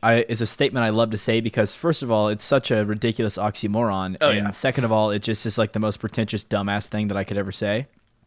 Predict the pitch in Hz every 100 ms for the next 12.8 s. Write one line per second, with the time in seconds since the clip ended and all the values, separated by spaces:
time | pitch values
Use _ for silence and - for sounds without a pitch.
0 | - 180 165 143 127 _ - - - -
1 | - - - 131 143 - 196 190 156 143
2 | 135 113 113 82 92 92 98 101 123 107
3 | - _ _ - 110 104 98 - 113 104
4 | 113 110 107 98 - - _ _ _ _
5 | - 165 151 139 131 123 117 107 110 110
6 | 104 - 110 101 101 104 117 104 104 110
7 | 175 - - - - 107 101 113 170 180
8 | - 123 - - - - 170 208 214 190
9 | 180 160 156 135 151 143 131 - 202 226
10 | 139 113 98 92 92 - - - - -
11 | 120 123 127 127 - 127 113 - 135 127
12 | 120 - 117 110 - 92 -